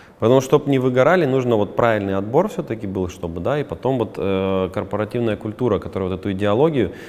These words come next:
культ продаж, в общем, должен быть в компании, чтоб люди любили, уважали, не то что бабки, они должны любить, уважать клиента своего, но и при этом себя.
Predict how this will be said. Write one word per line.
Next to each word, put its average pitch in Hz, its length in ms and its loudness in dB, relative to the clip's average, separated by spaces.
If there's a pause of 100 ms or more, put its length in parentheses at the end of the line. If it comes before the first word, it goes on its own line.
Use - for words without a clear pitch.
(640)
культ 170 400 6
продаж, 117 420 6
в - 60 -6
общем, 85 280 -8
должен 80 320 -6
быть 76 140 -10
в - 60 -20
компании, 80 440 -10
чтоб - 260 -16
люди 107 200 -6
любили, 113 380 0
уважали, 113 420 2
не 110 100 2
то 160 120 4
что 147 160 -4
бабки, 117 400 0
они 90 140 -2
должны 107 260 -2
любить, 107 340 -4
уважать 98 340 -4
клиента 95 420 -4
своего, 76 440 -8 (720)
но 120 80 4
и 120 40 6
при 139 140 6
этом 170 240 6
себя. 107 440 2